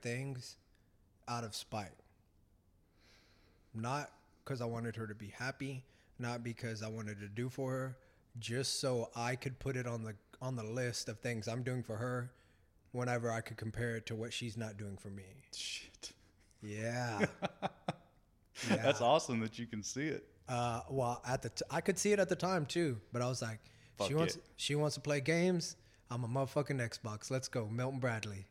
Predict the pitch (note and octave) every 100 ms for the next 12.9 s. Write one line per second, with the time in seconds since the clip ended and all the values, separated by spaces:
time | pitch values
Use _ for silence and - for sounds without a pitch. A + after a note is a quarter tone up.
0 | _ G2+ A2 B2+ A2+ - - - _ A2
1 | A#2 B2 A#2 A#2 G#2 G#2+ G#2 - A#2+ B2
2 | C#3 D3+ B2+ A#2 A2+ _ _ _ _ _
3 | _ _ - G#2+ G#2+ G2 G2 A#2 - _
4 | _ _ _ _ _ _ _ - - D3
5 | C#3+ - C#3 C3+ A2+ - - C3+ C3 G2+
6 | F#2+ F#2+ - - _ - G#2+ G#2+ F#2 A#2
7 | - G#2+ A2 - A#2+ A#2 G#2 - A#2+ A#2
8 | G#2 - A2+ - C3 B2 B2 A#2 G#2 G#2+
9 | G2+ A2 - - - _ - A#2+ A2+ A#2+
10 | A#2 C3 C#3 A#2 A#2+ A#2+ A#2 G#2+ A2 A2+
11 | A#2 A#2 G#2+ A2 A2 A2 G#2+ A2 _ -
12 | - - _ _ _ A#2 G#2 E2+ A2